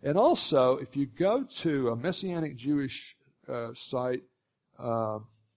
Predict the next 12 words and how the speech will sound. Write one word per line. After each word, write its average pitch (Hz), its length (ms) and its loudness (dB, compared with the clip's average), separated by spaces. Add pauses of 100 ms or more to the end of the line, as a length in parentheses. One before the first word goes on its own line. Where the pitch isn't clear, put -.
(560)
that 123 360 2 (100)
a 123 60 -10
guy 131 220 -4
named 117 240 -6
Zola 143 280 2
Levitt, 131 600 2 (240)
it 117 120 -14
just, 135 260 -10 (340)
uh, 117 280 -10 (360)
Google 131 360 2
Zola 123 260 -2
Levitt 117 440 -4